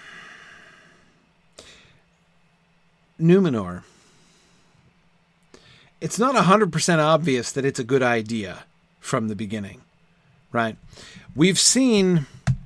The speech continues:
in the Silmarillion the Valar make a mistake. Tolkien was even more explicit about that in the older versions, like in the Book of Lost Tales version of the thing. Um,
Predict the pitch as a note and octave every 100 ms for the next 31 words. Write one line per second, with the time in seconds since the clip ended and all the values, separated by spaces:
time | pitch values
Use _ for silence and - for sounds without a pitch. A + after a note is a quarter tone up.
0 | - - _ _ _ _ _ _ _ _
1 | - D#3+ D3 E3 D3 C3+ C3+ B2 G2 F#2
2 | G2 _ _ _ _ - _ _ _ -
3 | - - A#2+ C#3 B2+ C#3+ D3 C#3+ C3+ C3+
4 | C3 B2+ B2 - - A#2 - D#3+ A#3+ E4
5 | C#3 D#3 C#3+ C3+ C#3+ C#3 - - F3 F3
6 | B2+ G#2+ G#2 A2 G2 F2 B2 B2 A#2 A#2
7 | A#2 C#3 D3 G#2 G2+ G#2+ A2+ A2+ A2+ A2+
8 | A2 A#2 A2 - B2 A2+ G#2 G#2 G#2 G#2
9 | F#2+ - G2 F#2 _ - - - - A#2
10 | G#2